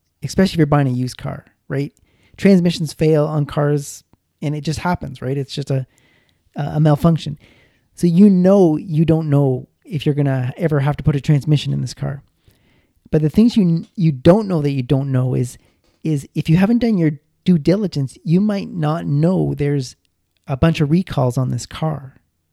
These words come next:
And that's a sign of maybe a poorly engineered car. So if you, if you don't do some research, you're gonna end up with a whole bunch of, "I don't know what I don't know."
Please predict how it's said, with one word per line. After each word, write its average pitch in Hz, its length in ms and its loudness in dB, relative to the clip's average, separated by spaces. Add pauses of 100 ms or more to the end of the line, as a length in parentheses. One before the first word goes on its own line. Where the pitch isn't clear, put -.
(520)
And 143 320 0
that's 151 240 0
a 143 40 -8
sign 180 420 -2
of 135 120 0
maybe 147 280 0
a 131 80 -2
poorly 160 500 -2
engineered 131 460 -4
car. 151 320 -6 (720)
So 170 200 0 (520)
if 151 240 -4
you, 202 240 2 (580)
if 143 140 -2
you 185 100 6
don't 226 220 2
do 202 140 0
some 147 240 -2
research, 147 720 -4 (320)
you're 156 260 0
gonna 190 160 0
end 180 200 -2
up 180 100 -2
with 156 100 -4
a 143 60 -2
whole 196 240 -2
bunch 180 340 0
of, 139 240 -2 (760)
"I 151 100 -2
don't 165 200 2
know 160 120 6
what 160 160 2
I 131 100 -2
don't 131 240 -6
know." 135 460 -4